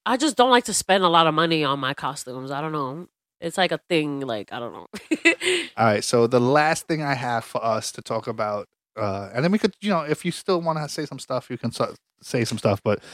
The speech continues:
Speaker 2: the last thing I have, like, the, uh, traditions across the world, and it's actually in the place that you really wanna go to, uh, England and U K, so basically Great Britain. As of twenty twenty-three,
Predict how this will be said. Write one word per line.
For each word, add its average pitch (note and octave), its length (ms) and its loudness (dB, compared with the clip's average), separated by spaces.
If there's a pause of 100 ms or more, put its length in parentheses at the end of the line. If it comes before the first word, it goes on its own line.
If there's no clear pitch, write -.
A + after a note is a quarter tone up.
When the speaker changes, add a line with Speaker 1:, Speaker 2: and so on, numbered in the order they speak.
(160)
Speaker 2:
the C#3+ 100 10
last E3 200 12
thing D3 140 4
I C3 80 4
have, A#2+ 300 2
like, A2+ 260 2
the, A2 280 -2
uh, G#2 180 6
traditions A2+ 540 0
across A2+ 340 -2
the A2+ 80 2
world, G#2 360 4 (500)
and B2 120 4
it's B2+ 120 2
actually C#3 260 4
in C3 60 6
the B2+ 80 2
place C#3+ 200 4
that B2+ 120 0
you A#2 120 0
really B2+ 160 8
wanna B2+ 260 2
go B2+ 160 10
to, G#2+ 380 2 (400)
uh, G#2+ 260 4 (300)
England D3+ 420 4
and B2 160 2
U B2+ 100 4
K, A#2 280 4
so A#2 140 2
basically B2+ 420 2
Great A#2+ 240 4
Britain. G2 440 0 (2000)
As E3 180 10
of G3 100 8
twenty F#3+ 300 4
twenty-three, F3 680 2